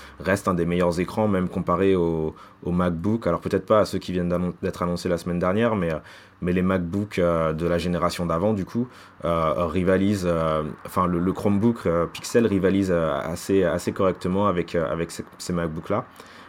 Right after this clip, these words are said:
Et donc, du coup, c'est vrai que, bah, j'ai commencé à utiliser, euh, Google Chrome, enfin, Chrome O S, pardon, euh, euh, via ce, via cet ordinateur, en fait.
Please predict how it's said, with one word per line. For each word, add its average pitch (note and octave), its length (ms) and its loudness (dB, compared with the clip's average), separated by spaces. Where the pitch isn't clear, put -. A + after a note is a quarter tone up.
Et - 60 4
donc, G#2 120 4
du G2+ 80 0
coup, D3 140 -2
c'est A2+ 140 2
vrai G#2+ 160 6
que, G2+ 220 4
bah, F2+ 280 4
j'ai F2+ 120 -2
commencé A2+ 380 2
à C3 80 10
utiliser, G#2 520 4
euh, D#2+ 540 2
Google F#2+ 300 2
Chrome, C3+ 560 0
enfin, F#2+ 260 2
Chrome A#2 240 4
O G#2+ 80 8
S, B2 160 4
pardon, G#2+ 340 0
euh, F2 340 2
euh, F2 40 2
via G2 340 4
ce, F#2 300 0
via F#2+ 180 0
cet - 120 -4
ordinateur, E2+ 480 -2
en D2 60 -8
fait. - 340 -12